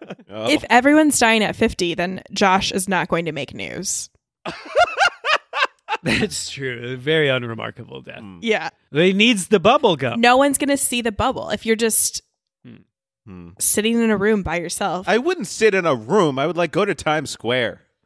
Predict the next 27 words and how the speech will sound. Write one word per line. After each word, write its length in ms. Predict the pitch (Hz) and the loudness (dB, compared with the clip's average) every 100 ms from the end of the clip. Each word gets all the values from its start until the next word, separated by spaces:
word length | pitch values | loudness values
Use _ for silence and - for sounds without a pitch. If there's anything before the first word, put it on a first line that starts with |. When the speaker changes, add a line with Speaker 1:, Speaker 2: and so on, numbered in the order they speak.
| _ | _
Speaker 2:
No. 260 | 233 269 - | 2 2 2
Speaker 3:
You 120 | 147 | -6
could 360 | - 185 160 165 _ | 0 0 0 -6 _
Speaker 2:
You're 160 | 233 | 0
gonna, 240 | 294 285 302 - | 2 2 0 0
no 120 | 247 302 | 2 2
one's 160 | 339 | 2
gonna 180 | 359 359 | -2 -4
see 280 | - 294 311 | -2 2 2
you 100 | 233 | 2
in 100 | 185 | -2
Times 300 | - 165 156 | -12 -14 -14
Square. 460 | - - - 226 220 _ _ _ _ _ _ | -12 -14 -14 -18 _ _ _ _ _ _ _
Speaker 1:
Hmm. 260 | 113 98 90 - - - | -18 -16 -16 -20 -20 -10
Speaker 2:
You 160 | 220 254 | 0 4
blend 440 | 233 247 294 285 | 4 4 4 2
in. 460 | 302 277 - 233 233 _ _ | 0 -2 -6 -16 -18 _ _
Speaker 3:
That's 360 | 151 180 - | 2 2 0
the 120 | - 185 | 0 0
point 520 | 135 185 262 208 - - | 4 6 6 4 -2 0
of 220 | 151 135 | 0 2
the 140 | 147 | 2
iconic 580 | 139 135 - 160 156 147 | 4 2 0 -2 -2 -4
photograph 840 | - - 180 214 170 127 113 113 - | -8 -4 0 0 0 -2 -2 -2 -6
of 200 | 127 101 | -12 -14
Josh 420 | - 143 135 123 - - | -2 2 2 0 -8 -2
dying 600 | 147 147 156 139 113 | 2 4 2 0 -2